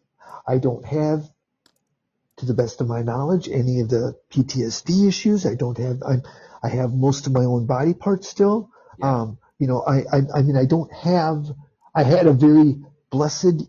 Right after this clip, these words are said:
Speaker 1: easy career,
Speaker 2: Mm-hmm.
Speaker 1: but, but I,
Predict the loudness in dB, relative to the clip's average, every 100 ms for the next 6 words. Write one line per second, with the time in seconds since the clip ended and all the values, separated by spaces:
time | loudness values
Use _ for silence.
0 | -2 0 0 0 -2 -2 -4 -4 -2 2
1 | 2 0 -6 -12 -20 -20 -20 -20 _ _
2 | -8 -8 -10 _ _ _ _ _ _ _
3 | _ _ _ _ _ _ _ _ _ _
4 | _ _ _ _ _ _ _ _ _ -4
5 | -2 0